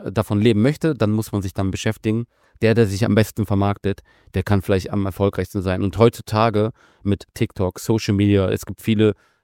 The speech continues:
YouTuber, äh, die jetzt ähnlich, ähnliche Projekte machen, kleinere Projekte, aber die davon weit, weitaus mehr, viel besser leben können als, als andere.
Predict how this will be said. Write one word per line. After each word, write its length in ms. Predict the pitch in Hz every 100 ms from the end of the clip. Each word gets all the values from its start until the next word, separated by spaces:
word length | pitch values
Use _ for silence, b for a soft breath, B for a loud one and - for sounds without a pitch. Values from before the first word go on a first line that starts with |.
| _ -
YouTuber, 800 | 95 113 123 - 98 104 101 107 107 101
äh, 40 | 104
die 120 | 117
jetzt 180 | 110 -
ähnlich, 580 | 131 147 139 113 - - _ -
ähnliche 520 | 120 127 120 113 104 _ _ 95 -
Projekte 400 | - 113 151 147
machen, 240 | 123 110 -
kleinere 440 | 127 143 131 113
Projekte, 540 | - 110 110 - 107 - _ _ _ -
aber 360 | 104 101 101 - 98 90 _ 110
die 140 | 95 _ -
davon 680 | 104 98 - - 101 - _ _ -
weit, 720 | 87 87 120 135 120 - 95
weitaus 400 | 104 104 95 -
mehr, 160 | 98 90
viel 380 | - - 123
besser 280 | 110 104 104
leben 300 | 98 101 95
können 240 | - 95 92
als, 280 | 90 90 -
als 180 | 95
andere. 460 | - 101 107 92